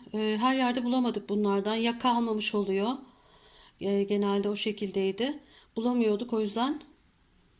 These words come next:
bu şekilde hamurdan kendim yaptım. Daha sonra bunun yapımını da, e, yine bir videomda paylaşacağım.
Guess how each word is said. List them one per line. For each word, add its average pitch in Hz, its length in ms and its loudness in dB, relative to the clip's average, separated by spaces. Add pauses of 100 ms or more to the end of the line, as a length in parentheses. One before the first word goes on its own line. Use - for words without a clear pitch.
(220)
bu 233 60 -4
şekilde 233 380 -2
hamurdan 226 600 0 (880)
kendim 262 360 4
yaptım. 254 440 0
Daha 254 180 4
sonra 262 280 2
bunun 262 220 4
yapımını 262 640 4
da, 233 280 0
e, 208 80 0 (600)
yine 220 220 -2
bir 226 100 -2
videomda 226 460 -2
paylaşacağım. 226 800 0